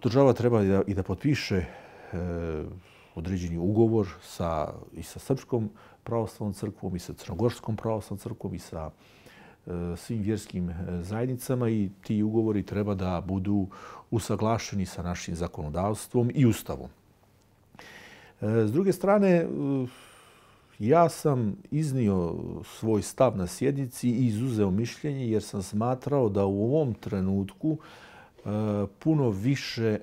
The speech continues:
možemo uraditi na polju europskih integracija i svih onih zadataka koji su bili, e, pred nama. A onda nakon toga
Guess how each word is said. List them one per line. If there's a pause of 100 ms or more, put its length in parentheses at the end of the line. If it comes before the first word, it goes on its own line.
možemo
uraditi
na
polju
europskih
integracija
i
svih
onih (520)
zadataka
koji
su
bili, (180)
e,
pred
nama. (420)
A
onda
nakon
toga